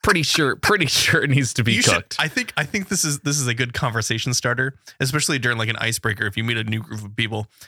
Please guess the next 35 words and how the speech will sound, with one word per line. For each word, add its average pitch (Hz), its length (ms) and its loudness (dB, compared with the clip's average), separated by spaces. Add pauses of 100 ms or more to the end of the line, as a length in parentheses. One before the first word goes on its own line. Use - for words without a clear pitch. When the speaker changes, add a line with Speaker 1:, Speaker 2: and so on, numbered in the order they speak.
(120)
Speaker 2:
and 107 80 0
they're 101 60 0
like, 104 140 0
"Oh, 196 200 -2
you - 80 -8
know, 117 80 4
Speaker 1:
Well, 120 80 6
Speaker 2:
what's 123 140 4
Speaker 1:
you - 60 2
Speaker 2:
your 143 80 6
favorite 147 140 2
Speaker 1:
definitely 135 160 4
Speaker 2:
food?" 127 60 4
Speaker 1:
need 120 220 0
to, 117 180 2
you 113 120 0
gotta 120 180 2
Speaker 2:
And 120 100 0
you 120 40 6
Speaker 1:
break 123 100 4
Speaker 2:
say 131 100 2
Speaker 1:
the 113 100 4
ice, 110 300 0
and 98 160 2
the 95 120 0
ice 98 280 0
is 98 160 -2
the 95 80 0
pizza. - 500 -2
Yeah, 90 160 -2
I 95 60 -6
get - 240 -6
it. 139 80 -2
Speaker 2:
Yeah, 101 220 -2
okay. 98 220 -2